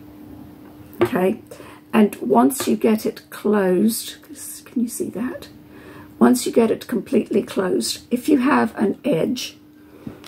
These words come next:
all you have to do is get, you do need the correct tools.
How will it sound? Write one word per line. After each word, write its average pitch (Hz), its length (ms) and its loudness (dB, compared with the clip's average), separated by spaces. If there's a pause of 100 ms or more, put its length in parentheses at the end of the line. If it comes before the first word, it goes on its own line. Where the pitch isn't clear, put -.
(560)
all 254 180 8
you 294 160 0
have 226 260 -2
to - 80 -8
do 190 460 2
is 240 180 -6
get, - 240 -4 (420)
you 294 120 -2
do - 200 4
need 262 240 4
the - 60 -4
correct - 440 -2
tools. - 500 -2